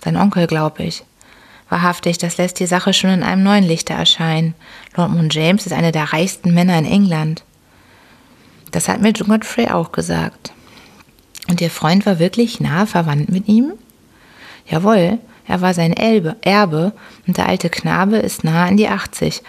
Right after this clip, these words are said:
und hat außerdem noch die Gicht. Man sagt, er könnte das Billardqueue an seinen Gelenken einkreiden.“ „Er gab Godfrey keinen Heller. Er ist ein furchtbarer Geizkragen,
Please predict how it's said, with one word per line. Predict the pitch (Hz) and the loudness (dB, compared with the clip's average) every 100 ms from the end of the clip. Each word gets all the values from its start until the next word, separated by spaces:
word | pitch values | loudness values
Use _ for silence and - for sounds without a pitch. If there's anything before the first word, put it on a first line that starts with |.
| - - | -10 -2
und | 175 | 0
hat | 165 | 0
außerdem | 160 170 196 196 | -2 -2 2 2
noch | 180 175 | 2 0
die | 156 | -2
Gicht. | 170 180 - - - _ - - - - | 0 -2 -2 -12 -20 _ -20 -20 -20 -4
Man | 185 190 | 0 2
sagt, | 196 - | 0 -2
er | - | -6
könnte | - 196 196 | 2 2 2
das | 180 170 | 0 -2
Billardqueue | - 196 202 190 - - 175 185 - | 0 2 4 2 -4 -2 0 0 0
an | 185 | 0
seinen | 175 180 175 | 2 2 2
Gelenken | 165 185 175 165 | 2 2 2 -2
einkreiden.“ | 147 156 151 - 160 160 160 147 _ _ _ _ _ _ _ _ _ _ _ _ _ _ _ _ _ | 0 -2 -2 -2 0 2 0 -2 _ _ _ _ _ _ _ _ _ _ _ _ _ _ _ _ _
„Er | 175 | -4
gab | 165 165 - | -2 -2 -2
Godfrey | 170 - 208 202 | -4 -2 -2 -2
keinen | - 180 185 | -2 0 2
Heller. | 196 196 170 170 - - - | 2 2 0 -2 -12 -12 -4
Er | 165 | -2
ist | 170 | -2
ein | 165 | -4
furchtbarer | - 208 196 - 156 156 | 0 0 0 -4 -6 -2
Geizkragen, | 165 170 - - 160 156 156 | -2 -2 -4 -6 -4 -2 -4